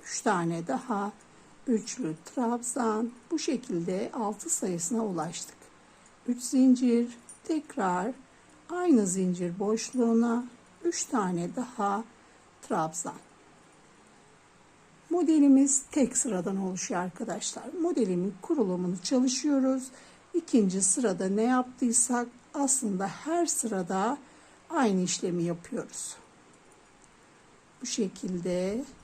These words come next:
üç tane trabzanımı daha çalıştım. Bakın burada üç trabzan buradan atlıyorum. Üç trabzan da buradan atlıyorum. Altı trabzan atlıyorum. Yedinci trabzanıma tekrar üçlü trabzan yapmaya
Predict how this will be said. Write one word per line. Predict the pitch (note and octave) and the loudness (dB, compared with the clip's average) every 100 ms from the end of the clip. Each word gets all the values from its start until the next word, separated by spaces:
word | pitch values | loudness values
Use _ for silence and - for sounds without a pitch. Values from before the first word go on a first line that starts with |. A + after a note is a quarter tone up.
| - | -4
üç | C4+ - | -2 -2
tane | - F3+ F3 F3 - | -2 -2 -2 -4 -8
trabzanımı | A3 F3 F3 - F#3+ F#3+ F#3+ | -4 -4 -2 -4 -2 -4 -4
daha | G#3+ F3+ G3 | -6 -8 -8
çalıştım. | - C#4 C4 B3+ - C4+ C4 C4+ - - - - - | -2 0 2 0 0 2 4 2 -2 -20 -20 -20 -8
Bakın | C#4+ - A#3+ C4 | -8 0 6 6
burada | G4+ D4+ G#3 G3 C4+ - - - | 6 4 2 2 0 -8 -20 -4
üç | F4 - | -2 -2
trabzan | - B3 F#3+ F3+ F#3+ F3+ F#3+ F#3+ | 0 2 2 2 0 0 -2 -2
buradan | B3 C#4+ | 0 4
atlıyorum. | B3+ B3 - C#4 B3+ B3+ B3 B3 - | 4 4 0 2 4 6 4 4 0
Üç | E4 - | -2 -2
trabzan | - A3 F3+ F3+ F#3 F#3+ F#3+ | -4 -2 -2 -2 -2 -2 0
da | A3 | -2
buradan | C4 B3 F#3+ | -2 -2 0
atlıyorum. | F3+ A#3+ - C4+ C4+ B3+ B3 B3 B3 - - - - - - _ - | -2 -4 -2 2 4 4 4 4 0 -10 -20 -20 -20 -20 -20 _ -2
Altı | - D4 D#4 F#4 | 4 4 2 -2
trabzan | - A#3 F#3 F#3 F3+ | 0 2 2 -2 -4
atlıyorum. | F#3 A3+ B3 - D4 C4 B3 A#3+ B3+ | -2 -2 -4 0 2 4 4 4 4
Yedinci | D4+ G#3+ F3+ F3 F3 | 2 0 -2 -2 -6
trabzanıma | B3+ B3 A#3 A3+ A#3+ A3+ A#3 A3+ A3+ | -2 0 0 0 2 4 2 0 -2
tekrar | C#4+ C4 - - F3 G#3+ - - - - - - - - - | -4 -6 -4 -2 -2 -2 -6 -18 -20 -20 -20 -20 -20 -16 0
üçlü | F4 D#4+ - G#3 | 2 2 0 -2
trabzan | F3 - C4+ G#3 F3+ F#3 F3 | -2 0 2 2 0 -4 -2
yapmaya | F#3 B3 C4 B3 A3+ G#3+ | 0 -2 2 2 2 0